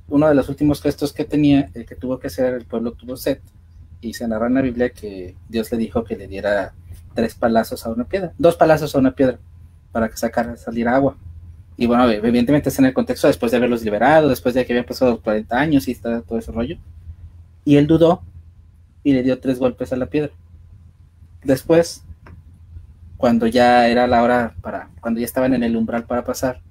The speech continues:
Dios le comenta eso, que, que él no va a entrar a la tierra prometida por haber dudado de Dios. Are-, a-, aunado a que él fue el que liberó y hizo todo el mitote para sacarlos ahí, todo lo que había logrado, ese pequeño error, esa duda,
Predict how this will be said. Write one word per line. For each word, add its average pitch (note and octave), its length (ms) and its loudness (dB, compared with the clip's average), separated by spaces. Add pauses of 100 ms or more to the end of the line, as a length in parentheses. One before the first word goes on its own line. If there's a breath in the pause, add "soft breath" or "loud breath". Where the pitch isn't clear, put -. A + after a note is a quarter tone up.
(400)
Dios B2 140 -4
le B2 80 -6
comenta A#2+ 380 -2
eso, - 260 -10
que, F#2+ 240 -16 (380)
que A#2+ 100 -6
él A#2 60 0
no A#2 100 0
va A#2+ 160 4
a A#2+ 60 2
entrar A#2+ 340 0
a A#2 60 -2
la A#2 80 -4
tierra A2+ 240 -6
prometida A#2+ 480 -4 (280)
por A#2 140 -4
haber A2+ 200 -2
dudado A2 320 -2
de G2+ 100 -8
Dios. A#2 340 -8 (600)
Are-, C3 420 4
a-, - 220 0 (160)
aunado B2 540 4
a G3 100 0
que B2+ 140 -2
él B2+ 80 -4
fue B2+ 140 -2
el A#2+ 60 -14
que - 80 -10
liberó A2+ 440 -2
y C#3 100 0
hizo - 180 -8
todo C3+ 220 -2
el F#3 80 -4
mitote C3+ 360 -6
para A2+ 240 -6
sacarlos A2 420 -8
ahí, A#2+ 360 -8
todo B2+ 200 0
lo C3+ 80 -2
que A#2 100 -8
había A2+ 100 -2
logrado, A#2+ 400 -2 (380 soft breath)
ese D#3 220 0
pequeño E3 520 0
error, D3+ 320 0 (880)
esa C#3 260 -2
duda, E3 360 2